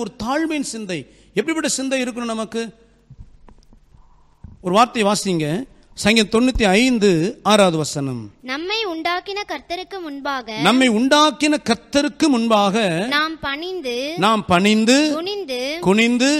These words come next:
Speaker 2: முழங்கார் படியிட கடவோம்
Speaker 1: முழங்கார்
Speaker 2: வாருங்கள்.
Speaker 1: படியிட கடவோம் வாருங்கள். ஏன் கர்த்தர் முன்பதாக முழங்கார் படியிட்டு ஆராதிக்கணும்? நல்லா கவனிங்க, நான் அதை முன்பு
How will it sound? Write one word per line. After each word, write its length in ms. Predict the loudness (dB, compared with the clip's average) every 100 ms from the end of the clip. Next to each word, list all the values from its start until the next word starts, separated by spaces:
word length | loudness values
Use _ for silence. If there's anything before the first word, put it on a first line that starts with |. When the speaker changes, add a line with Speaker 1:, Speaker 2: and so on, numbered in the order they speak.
| -2
Speaker 2:
முழங்கார் 440 | -4 -2 -2 -2 -4
படியிட 360 | -8 -8 -8 -8 -6
கடவோம் 280 | -6 -4 2
Speaker 1:
முழங்கார் 640 | 4 6 4 4 4 4 2
Speaker 2:
வாருங்கள். 160 | 2
Speaker 1:
படியிட 320 | 2 2 2 2 2
கடவோம் 440 | 2 6 6 4 0 -6 0
வாருங்கள். 540 | 2 2 -2 -4 -6 -6 -14 -20 -20 -20 -14 0 2
ஏன் 180 | 2 0
கர்த்தர் 320 | -4 -4 -4 -2
முன்பதாக 480 | 0 2 2 2 -2 -4 -4
முழங்கார் 560 | -4 -2 -2 2 0 0
படியிட்டு 280 | -10 -6 -4
ஆராதிக்கணும்? 400 | -2 -2 -4 -8 -6
நல்லா 140 | -6
கவனிங்க, 340 | -4 -6 -6 -6 -8 -10 -20 _ _ -8
நான் 120 | -4 -2
அதை 100 | -2
முன்பு 200 | -2